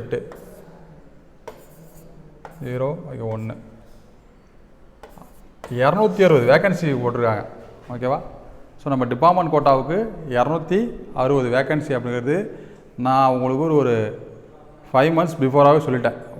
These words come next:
கட்டாயம் டிபார்ட்மெண்ட் கோட்டாவுக்கு இரநூத்தி ஐம்பதுக்கும் மேற்பட்ட பணியிடங்கள் வரப்போகுது, படிங்க, படிங்கன்னு சொல்லியாச்சு. வே-, நோட்டிஃபிகேஷனும் வந்தாச்சு. ஓகே தானே? So, பெண்கள் பார்த்தீங்க அப்படின்னா, எண்பது வேக்கன்சி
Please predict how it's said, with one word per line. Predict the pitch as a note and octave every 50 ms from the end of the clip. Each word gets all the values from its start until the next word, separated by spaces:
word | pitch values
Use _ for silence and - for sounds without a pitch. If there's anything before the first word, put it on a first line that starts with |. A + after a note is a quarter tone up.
| - -
கட்டாயம் | A#2 - - C#3+ D3 D3 D#3 F3 F#3 F3+ C#3+ A#2+
டிபார்ட்மெண்ட் | A#2 - D3+ D3+ D3+ D3+ C#3+ C3+
கோட்டாவுக்கு | C3 B2+ B2 B2 B2 B2 B2+ D#3 E3 C3+
இரநூத்தி | B2 B2 C#3+ D#3 D3 - D#3 D3
ஐம்பதுக்கும் | C3 B2+ C3 C#3+ D3 C#3+ D3 C#3+
மேற்பட்ட | C#3 C3 C#3 - B2+ - D3+ F3+ G#3+ - - - - - - - - - - - - - -
பணியிடங்கள் | B2+ C#3 D3+ D3+ D3 C#3 C3+ D3 C#3+ B2+
வரப்போகுது, | B2+ C#3 C#3 B2 B2+ B2 B2 A#2+ B2 B2+ C3+ B2 B2 -
படிங்க, | B2 B2+ C3 C3 B2+ B2+ B2 B2 -
படிங்கன்னு | A#2+ A#2 A#2+ B2 B2+ B2 A#2
சொல்லியாச்சு. | A2+ A#2 A#2+ A2+ A2 - B2+ C#3 D#3+ - - - - - - - - - -
வே-, | A#2+ B2 B2 A#2
நோட்டிஃபிகேஷனும் | C3 D3+ D3+ E3 D3+ D3 C#3 B2+ - C#3+ D3+ F#3+ A#3 - - - - - - - - - - - A2+
வந்தாச்சு. | A2+ B2+ B2+ C3+ B2+ A#2 - - - - - - - - - - - - - _ -
ஓகே | A2+ A#2 A#2 A#2
தானே? | A#2+ C3 D3 D#3+ - - - - - - - - - - -
So, | - C#3 A2+ A2+ -
பெண்கள் | C3+ D3 E3+ F3+ F3+ F#3 F3+ E3+ C#3 C#3+
பார்த்தீங்க | C#3+ C#3 C#3 D3+ D#3 D3+ D3 C#3
அப்படின்னா, | - - B2 B2+ C#3 D3+ E3+ F#3 F#3+ F#3 - - - - - - - - - B2+ C3
எண்பது | D3 E3 E3 E3+ D#3+ D3 C#3+
வேக்கன்சி | D3 D#3 F3 E3+ D#3 - D#3+